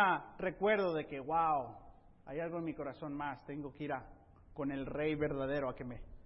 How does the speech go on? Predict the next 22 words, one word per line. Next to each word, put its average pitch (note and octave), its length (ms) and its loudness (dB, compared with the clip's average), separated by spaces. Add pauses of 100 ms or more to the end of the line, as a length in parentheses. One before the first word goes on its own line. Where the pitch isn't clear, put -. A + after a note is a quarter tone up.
(320)
que B2 120 -10
me A#2+ 140 -8
sane". A#2 460 -10 (760)
Amén. D3+ 320 2 (800)
Pero E3 140 4
vemos F#3+ 300 4
aquí F#3+ 340 0
como F3 440 0 (380)
estos F#3+ 380 -2
tres G#3 220 4 (200)
los F#3 160 0
llamaron F#3 320 0
adelante, G3 800 4 (180)
los E3 140 -6
acusaron, F#3+ 720 4 (260)
y F#3+ 180 2
ahora G#3 280 6
en, A3 160 0
en F#3+ 140 -2
frente B3+ 300 6
del A3+ 180 10
rey, A3+ 300 4